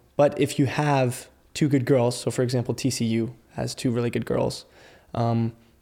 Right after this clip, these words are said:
then you have the opportunity to win three matches because you have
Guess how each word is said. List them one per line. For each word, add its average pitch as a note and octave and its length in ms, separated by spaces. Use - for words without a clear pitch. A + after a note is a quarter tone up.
then B2 400
you C3 320
have A#2+ 160
the B2 120
opportunity A#2+ 460
to A#2 60
win A#2 140
three D3+ 160
matches - 500
because A#2+ 340
you B2+ 100
have A#2+ 360